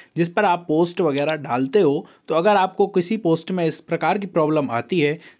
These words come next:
जैसे कि यहाँ पर ये बता रहा है, "Page is not mobile friendly।" जी हाँ दोस्तों, अगर आपको ऐसा कुछ इशू आता है तो आप इसको बहुत आसानी से फिक्स कर सकते हो,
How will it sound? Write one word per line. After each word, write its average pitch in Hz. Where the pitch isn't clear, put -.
जैसे 135
कि 175
यहाँ 165
पर 170
ये 170
बता 127
रहा 127
है, 135
"Page 156
is 165
not 143
mobile 131
friendly।" 127
जी 123
हाँ 165
दोस्तों, 170
अगर 170
आपको 165
ऐसा 156
कुछ 214
इशू 156
आता 139
है 135
तो 147
आप 143
इसको 147
बहुत 147
आसानी 143
से 208
फिक्स -
कर 143
सकते 131
हो, 156